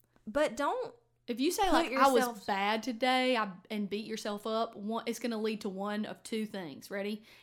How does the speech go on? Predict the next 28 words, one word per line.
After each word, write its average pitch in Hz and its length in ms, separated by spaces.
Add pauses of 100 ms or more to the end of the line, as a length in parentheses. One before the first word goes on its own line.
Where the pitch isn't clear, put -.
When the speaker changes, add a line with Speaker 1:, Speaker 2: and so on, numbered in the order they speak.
Speaker 2:
It's - 120
either 240 160
gonna 247 180
lead 214 180
you 208 100
to 196 60
binge 196 720 (240)
because 220 240
you're 208 120
like, 190 200
"Well, 208 140
I've 196 100
already 208 220
been 190 400
bad 160 500 (140)
today," 147 440 (560)
or 214 600 (400)
it's 208 160
gonna 202 200
lead 196 220
you 185 80
to 190 80
starve 151 420
yourself - 380
the - 60
next - 280
day. 104 260 (120)
Speaker 1:
Mm-hmm, 190 380